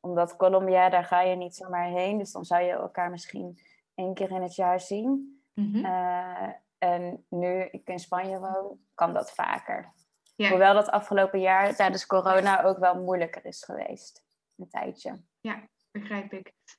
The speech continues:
Speaker 2: Hey, dus eigenlijk ben jij op
Speaker 1: Want
Speaker 2: zoek
Speaker 1: Spanje
Speaker 2: gegaan naar, eh, een, een, eigenlijk een beetje een compromis om toch die warmte, zon en, eh, eh, z-,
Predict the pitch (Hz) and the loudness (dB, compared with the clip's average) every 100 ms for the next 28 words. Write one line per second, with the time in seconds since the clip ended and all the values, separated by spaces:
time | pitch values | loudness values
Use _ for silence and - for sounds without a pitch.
0 | _ _ 233 240 247 240 - 220 240 269 | _ _ 0 2 0 -2 -6 -2 0 0
1 | 262 269 269 - 214 226 233 220 220 - | 0 0 -2 -4 -2 -2 0 -2 -4 -6
2 | 214 185 185 277 208 190 196 196 233 233 | 0 2 2 0 2 2 0 0 2 2
3 | 240 240 233 220 208 202 208 208 - - | 0 -2 -2 -2 0 -2 -4 -8 -16 -12
4 | 196 196 190 - 202 202 - 196 190 - | -8 -8 -8 -10 -10 -10 -10 -12 -12 -16
5 | _ _ _ _ _ 175 214 226 208 196 | _ _ _ _ _ -6 -4 -4 -4 -4
6 | 196 226 226 214 220 208 208 190 185 208 | -2 -2 -6 -6 -2 -2 -2 -6 -4 0
7 | 247 277 269 202 196 - 262 269 - - | 2 0 -2 -10 -10 -8 -6 -6 -8 -16
8 | - - 208 208 202 _ _ _ _ 196 | -18 -4 0 0 -2 _ _ _ _ -4
9 | 208 214 226 214 208 208 220 214 208 202 | -2 0 -2 -2 -4 -2 -2 0 0 -2
10 | 196 202 - - 202 196 190 - - 202 | -6 -8 -10 -8 -6 -6 -8 -10 -10 -10
11 | 196 196 - | -8 -10 -12